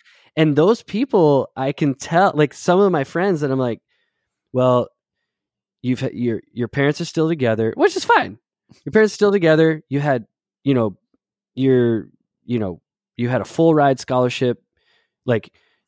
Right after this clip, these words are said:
you're, you followed this path that maybe wasn't destined for you, but you just did it because it was, like, what your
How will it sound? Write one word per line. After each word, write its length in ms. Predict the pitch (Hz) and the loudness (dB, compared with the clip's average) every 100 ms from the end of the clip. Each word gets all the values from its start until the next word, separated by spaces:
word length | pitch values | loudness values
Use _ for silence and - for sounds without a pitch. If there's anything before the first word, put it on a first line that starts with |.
| - | -2
you're, 360 | 139 127 117 | 2 2 0
you 140 | - 117 | -4 -8
followed 440 | - 151 147 147 | -2 2 4 2
this 160 | 123 110 | -2 -8
path 600 | - - 139 127 - - _ _ _ _ _ _ _ _ _ _ _ _ - | -8 0 2 0 -2 -16 _ _ _ _ _ _ _ _ _ _ _ _ -6
that 400 | 120 131 123 - _ _ _ _ - | 0 2 0 -4 _ _ _ _ -6
maybe 880 | 139 208 403 339 233 214 190 156 - _ _ _ _ - | 0 2 2 2 0 0 0 -2 -6 _ _ _ _ -4
wasn't 380 | 147 202 202 120 | -2 0 -2 -2
destined 460 | 160 - - 92 | -4 -4 -10 -10
for 140 | - 95 | -10 -10
you, 360 | 90 90 107 _ _ _ _ _ _ _ | -8 -10 -12 _ _ _ _ _ _ _
but 120 | 170 160 | -2 0
you 100 | 160 | 0
just 200 | 165 113 | -2 0
did 200 | 160 190 | 2 2
it 120 | 131 | 0
because 320 | 139 147 120 | -2 -2 0
it 100 | 120 | -2
was, 180 | 120 110 | -2 0
like, 300 | 113 98 - _ | -2 -2 -8 _
what 240 | 120 113 | -6 -4
your 160 | 110 | -4